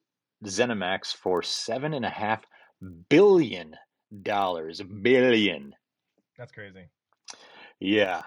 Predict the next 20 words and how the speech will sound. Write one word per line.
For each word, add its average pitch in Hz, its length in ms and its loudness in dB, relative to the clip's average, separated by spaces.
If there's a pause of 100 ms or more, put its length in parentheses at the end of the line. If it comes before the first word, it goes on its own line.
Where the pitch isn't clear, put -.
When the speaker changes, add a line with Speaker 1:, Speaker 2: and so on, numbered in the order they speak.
Speaker 1:
Uh, 110 420 0
so 110 540 2
Microsoft 120 580 -2
also 165 300 0
says 95 300 -4
that 95 120 -4
this 98 200 -10
move 104 260 -4
was 92 240 -8
made 95 380 0
with 98 100 -10
the - 80 -8
primary 180 540 0
goal 107 260 4
in 104 80 0
mind 92 340 -2
for - 120 -6
cloud-based 110 760 2
services 90 600 -8
like 90 280 -4